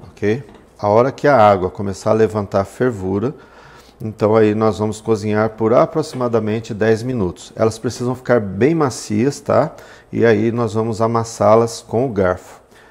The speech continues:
Não colocamos sal, não colocamos nenhum tempero na abóbora,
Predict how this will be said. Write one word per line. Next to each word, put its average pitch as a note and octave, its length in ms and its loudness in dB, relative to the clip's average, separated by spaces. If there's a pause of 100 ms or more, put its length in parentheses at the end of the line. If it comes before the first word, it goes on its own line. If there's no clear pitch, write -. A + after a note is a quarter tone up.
(180)
Não A2+ 360 -2
colocamos A#2+ 600 -4
sal, A2 540 -2
não A#2 220 -6
colocamos A#2+ 580 -6
nenhum A2+ 380 -4
tempero C3 480 -6
na C#3+ 100 -6
abóbora, F#2+ 460 -4